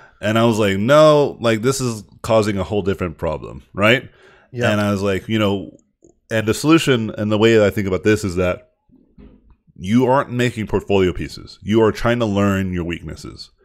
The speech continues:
Speaker 1: This
Speaker 2: Yeah.
Speaker 1: is the best way to do that. You have to take a pa-, painting from start to finish. And I gave, like, solutions like, don't give yourself, like, more than, let's say, five hours. Like, spend five hours total,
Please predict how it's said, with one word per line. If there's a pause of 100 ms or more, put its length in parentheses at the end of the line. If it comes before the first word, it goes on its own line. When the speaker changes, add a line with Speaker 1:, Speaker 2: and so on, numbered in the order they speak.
(280)
Speaker 1:
This
Speaker 2:
Yeah.
Speaker 1:
is
the
best
way
to
do
that.
You
have
to
take
a
pa-, (100)
painting
from
start
to
finish. (680)
And
I
gave,
like,
solutions
like,
don't
give
yourself,
like,
more
than,
let's
say,
five
hours.
Like,
spend
five
hours
total,